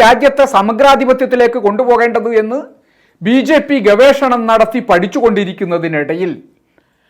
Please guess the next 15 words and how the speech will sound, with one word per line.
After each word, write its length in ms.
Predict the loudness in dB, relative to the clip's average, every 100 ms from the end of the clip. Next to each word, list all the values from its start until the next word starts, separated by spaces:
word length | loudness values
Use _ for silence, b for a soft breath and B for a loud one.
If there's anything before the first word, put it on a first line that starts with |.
| _ -8
ബി 140 | -2 0
ജെ 100 | 2
പിയുടെ 280 | 0 0 2
രാഷ്ട്രീയ 460 | 4 2 0 0 2 4
താല്പര്യത്തിന് 540 | 2 2 -2 -2 -2
അനുഗുണമായി 840 | -2 0 2 0 0 -2 -4 -6 -12 b b b
ഇത്തരത്തിലുള്ള 720 | -4 2 2 4 2 2 4
ഒരു 200 | 4 4
നിലപാടെടുത്ത 680 | 2 2 4 2 2 0 0
മുസ്ലിം 460 | -2 -4 -4 -2
ലീഗ് 380 | 0 0 -2 -8 -12 b b b
ആരുടെ 440 | 0 2 4 2
താല്പര്യമാണ് 880 | 2 4 2 2 0 2 2 2 0
ഇതിലൂടെ 560 | -6 -6 -2 2 4 4
സംരക്ഷിക്കുന്നത് 1080 | 0 0 0 -2 -6 -6 -4 -2 0 -2